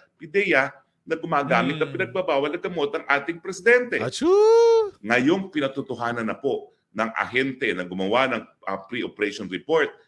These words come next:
Speaker 1: at yung surveillance report, ang mga dokumentong yan, kinakailangan sumagot na si Presidente.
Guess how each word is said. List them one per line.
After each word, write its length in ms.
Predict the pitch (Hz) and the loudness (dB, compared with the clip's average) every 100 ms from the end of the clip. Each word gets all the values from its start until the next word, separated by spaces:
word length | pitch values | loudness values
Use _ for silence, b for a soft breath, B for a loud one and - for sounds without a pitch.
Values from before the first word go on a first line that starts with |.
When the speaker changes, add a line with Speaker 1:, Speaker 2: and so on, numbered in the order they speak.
| b | b
Speaker 1:
at 160 | - 110 | -6 -6
yung 80 | 113 | -4
surveillance 560 | 113 90 131 131 117 | -4 -4 -2 -2 -4
report, 400 | 104 90 143 127 - | -6 -6 -4 -4 -4
ang 160 | 110 113 | -4 -2
mga 240 | 107 101 | -4 -6
dokumentong 480 | 101 95 95 85 85 | -8 -6 -6 -6 -6
yan, 240 | 104 107 113 _ _ _ _ | -2 -2 -6 _ _ _ _
kinakailangan 960 | 107 98 101 87 92 107 101 87 80 - _ _ | -4 -2 -2 -2 -2 0 0 -2 -4 -18 _ _
sumagot 560 | - - 113 95 87 73 | -14 -6 -4 -2 -6 -6
na 160 | 101 | -6
si 80 | 95 | -6
Presidente. 800 | 80 78 76 76 78 76 - - | -14 -18 -14 -12 -12 -14 -20 -20